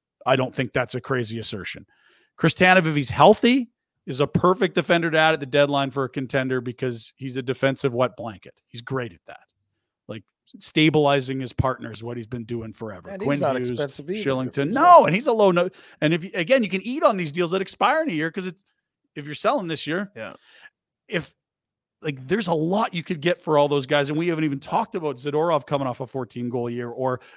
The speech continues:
Speaker 1: Vladar, who you're probably gonna try to ship because you've got another goalie on the way. You could be sitting on a lot of picks and young players if you were allowed to simply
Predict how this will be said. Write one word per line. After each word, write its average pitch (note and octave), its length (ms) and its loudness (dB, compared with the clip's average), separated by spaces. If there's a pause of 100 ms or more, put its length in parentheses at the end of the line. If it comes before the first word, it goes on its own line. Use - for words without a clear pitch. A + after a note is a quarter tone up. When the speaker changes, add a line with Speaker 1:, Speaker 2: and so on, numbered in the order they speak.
(100)
Speaker 1:
Vladar, D#3+ 640 6
who D3 100 -2
you're C#3 160 -4
probably D3 400 -2
gonna C#3 180 -6
try C3+ 280 -4
to B2+ 80 -8
ship - 340 -6
because B2+ 340 -8
you've B2 120 -10
got C3 160 -2
another B2+ 260 -6
goalie B2+ 380 -6
on B2+ 100 -8
the B2+ 60 -8
way. A#2+ 120 -8 (280)
You F3 240 -6
could G#3 180 -6
be F#3 100 -8
sitting E3 320 -8
on D3+ 100 -2
a C3+ 40 -2
lot D3+ 380 -6
of D3+ 80 -14
picks - 320 -8
and D#3 80 -6
young D#3 240 -4
players C#3+ 520 -4 (300)
if F#3+ 220 -2
you G3 160 -4
were F3 140 2
allowed D3 480 2
to C3 100 -4
simply D3+ 580 -2